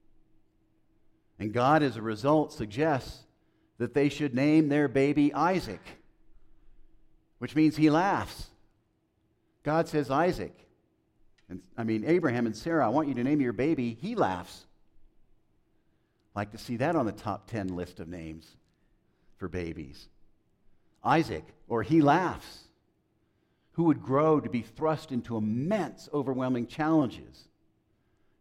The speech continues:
carried his name, meaning laughter,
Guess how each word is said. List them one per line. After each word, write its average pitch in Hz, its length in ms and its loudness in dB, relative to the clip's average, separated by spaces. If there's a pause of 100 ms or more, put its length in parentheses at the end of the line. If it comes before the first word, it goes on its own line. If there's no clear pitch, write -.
carried 156 420 2
his 127 220 -2
name, 110 540 -2
meaning 101 340 -4
laughter, 90 640 -8